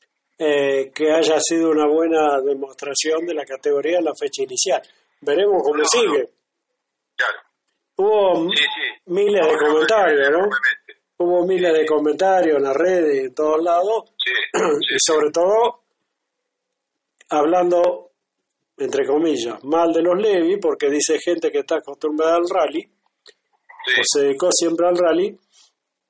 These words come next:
Speaker 2: Mm.
Speaker 1: con el equipo Tango y qué sé yo, y
Speaker 2: Sí.
Speaker 1: en esto es distinto y,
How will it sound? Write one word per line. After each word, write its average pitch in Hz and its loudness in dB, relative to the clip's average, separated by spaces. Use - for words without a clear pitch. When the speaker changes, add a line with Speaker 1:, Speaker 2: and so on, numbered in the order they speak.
Speaker 2:
Mm. - -20
Speaker 1:
con 139 0
el 135 0
equipo 139 -4
Tango 160 2
y 127 -4
qué 151 -2
sé 202 -2
yo, 175 0
y 165 -4
Speaker 2:
Sí. - -2
Speaker 1:
en 208 0
esto 233 0
es 175 0
distinto 196 0
y, 143 -12